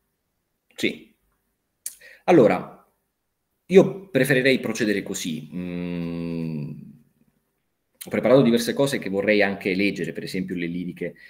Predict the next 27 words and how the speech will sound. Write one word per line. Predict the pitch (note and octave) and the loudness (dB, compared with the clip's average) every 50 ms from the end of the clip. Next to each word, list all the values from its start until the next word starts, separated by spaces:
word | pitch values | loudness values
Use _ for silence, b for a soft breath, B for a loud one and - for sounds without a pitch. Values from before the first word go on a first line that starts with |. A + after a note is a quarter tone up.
| B B B | B B B
che | - E2+ | -12 -10
stavo, | - - - E2+ E2 D#2+ E2 E2 D#2+ D2+ C#2+ - - _ _ _ | -10 -8 -6 -6 -6 -4 -2 -2 -2 -2 -6 -10 -18 _ _ _
eh, | - D2 D#2+ D#2 D#2 | -10 -8 -6 -6 -6
citando. | - E2 D#2 - D#2 D2+ D2 C#2+ D#2 D2+ D#2 - b b b b b _ - | -6 -8 -4 -2 -2 -2 0 -2 -4 -6 -6 -8 b b b b b _ -10
Mm, | F#2 F2+ D#2+ | -8 -8 -2
vediamo | D2+ G#2+ A2+ C3 C3 B2 A#2 | -2 2 6 6 6 6 6
un | A2 A2 | 4 4
po' | - A#2 G#2 | 4 2 2
come | - G#2+ G#2 G#2 G2 | 4 2 2 2 0
si | - G#2+ | 0 -2
evolve | F#2+ F#2+ G2+ F#2+ F2+ F#2+ | 2 2 2 2 4 2
la | F2+ F2+ F2+ | 0 -2 -2
cosa | - G2+ F#2+ F#2 F#2 - F2 | -2 0 0 0 -2 -4 -6
con | - - F#2+ | -6 -4 -4
i | G#2+ | -2
tempi, | G#2+ A2+ G2 F2+ F2 F2 E2 E2 F#2+ F#2+ F#2+ F#2 B B B B | 0 2 2 2 0 -2 -6 -6 -6 -6 -6 -6 B B B B
ehm, | - F2 F2 F2 F2 E2+ E2+ E2+ E2 D#2+ E2+ E2 E2 D#2+ D#2+ D#2+ D#2+ D#2+ D#2 D2 | -4 -2 0 0 0 0 -2 -2 -2 -4 -6 -6 -8 -8 -8 -10 -10 -10 -10 -10
lasciamo | D2 D#2+ - - G#2 G2 | -10 -8 -4 -2 -2 0
magari | F#2 F#2 F#2+ F#2 F#2 F2+ | 0 2 4 2 2 2
qualcosa | - F2+ - - F#2 - - F2 | 0 -6 -6 -6 -8 -6 -4 -4
da, | E2+ F2 E2 - - - - - | -2 -2 -4 -4 -6 -10 -12 -8
da | E2+ | -6
leggere | E2 F2 F2 D#2 - E2 D#2 E2 D#2 D2 - _ _ _ - | -4 -4 -4 -4 -6 -6 -4 -4 -4 -6 -8 _ _ _ -10
alla | - F2 E2 - | -6 -6 -6 -6
fine. | - D#2+ D2 D2 C#2 C#2+ - _ _ _ _ _ _ _ _ _ _ _ _ _ _ _ _ - B B B B B | -6 -8 -6 -6 -6 -8 -10 _ _ _ _ _ _ _ _ _ _ _ _ _ _ _ _ -20 B B B B B
Inizierei | A#2+ D3+ F3 - - - F#3+ E3+ C#3+ A2 G#2 G#2 A2 A#2 A#2 - - - - _ _ _ | 4 6 6 4 4 4 6 6 8 8 6 6 4 0 -4 -8 -14 -18 -20 _ _ _
proprio | _ B2+ A#2 A2+ - B2 A#2+ A#2 A2 - - - - | _ 4 4 4 4 4 2 2 2 -2 -10 -18 -20